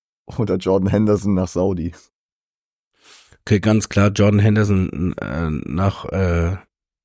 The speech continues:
Speaker 2: Saudi, so absolut größter Verräter.
Speaker 1: Ja.
Speaker 2: Ähm, da gibt's gar kein, gar kein Vertun. Ähm, Stefan Raab auf, äh, Bench, weil, ähm,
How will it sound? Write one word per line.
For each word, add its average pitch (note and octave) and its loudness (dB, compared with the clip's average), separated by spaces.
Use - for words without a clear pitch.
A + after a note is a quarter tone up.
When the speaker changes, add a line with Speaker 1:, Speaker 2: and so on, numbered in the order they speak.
Speaker 2:
Saudi, G2 0
so - -2
absolut A2 0
größter A2+ 2
Verräter. A2 0
Speaker 1:
Ja. G2+ 2
Speaker 2:
Ähm, F#2 -2
da F#2+ -6
gibt's F#2 -6
gar F#2+ 0
kein, F2+ -4
gar A2+ 2
kein G2+ 0
Vertun. A#2+ -2
Ähm, G2+ 0
Stefan G#2+ 0
Raab A2 0
auf, - -6
äh, F#2+ -2
Bench, A2 0
weil, F#2+ 0
ähm, F2+ -2